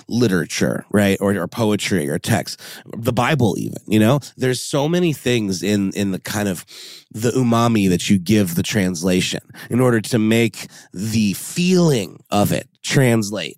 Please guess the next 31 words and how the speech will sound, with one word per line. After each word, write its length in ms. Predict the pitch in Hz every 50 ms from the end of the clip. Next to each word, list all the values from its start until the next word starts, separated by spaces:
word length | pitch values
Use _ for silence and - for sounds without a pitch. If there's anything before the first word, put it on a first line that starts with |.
| -
to 320 | - - - 127 117 107 104
the 140 | 98 107
new 260 | 101 101 104 98 95 90
language. 640 | 98 95 98 107 107 95 87 - - - - - - - - - -
Because, 340 | 117 117 - 135 123 101 - - - -
you 120 | - 160
know, 180 | 131 117 117 120 - - _ _ _ _ -
works 380 | - 143 151 165 151 - - -
of 100 | 143 117 -
art 300 | - 156 175 127 - _ -
and 140 | 117 110
literature, 560 | 113 113 131 147 123 123 - 110 104 98 92 -
they're 200 | - 104 110 110
meant 220 | 113 117 123 - - -
to 120 | - - 113
be 160 | 98 110 107 95
felt 600 | - - 160 165 160 101 90 - - - - - -
as 160 | 117 107 95
much 240 | 110 117 110 - -
as 120 | 104 104
they 120 | 104 113 104
are 140 | 104 98 95
meant 240 | 101 101 90 -
to 100 | - -
be 160 | 98 92 104 98
read 420 | 92 98 110 117 110 98 85 82
and 140 | 90 95 92
interpreted. 640 | 85 85 - - 117 120 - 123 104 - - - -
So 540 | - - - - - - - - 127 107 104
it's 180 | 104 98 -
like 300 | - 110 104 95 - -